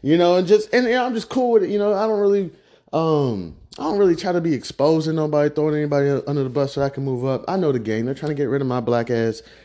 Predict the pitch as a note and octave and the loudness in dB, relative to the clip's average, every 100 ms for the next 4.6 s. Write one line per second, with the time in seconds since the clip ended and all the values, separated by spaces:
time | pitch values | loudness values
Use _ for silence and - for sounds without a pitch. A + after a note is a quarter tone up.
0 | - A#2 B2+ A2+ - G#2 - A2+ F#2+ D#2 | -6 -2 0 -2 -4 -6 -4 -4 -4 -6
1 | C#2 _ _ _ _ _ - G#2+ A#2 G#2+ | -14 _ _ _ _ _ -8 -4 -2 -4
2 | - _ _ - B2 D3+ F#3 F3+ F3 D#3+ | -10 _ _ -2 0 2 2 2 0 0
3 | D3 E3 E3 D#3 F3+ E3+ E3 D3 B2+ B2+ | -2 0 2 2 -4 -4 -4 -4 -2 -2
4 | - A2 G#2 F#2+ D#2 | -2 -6 -6 -6 -10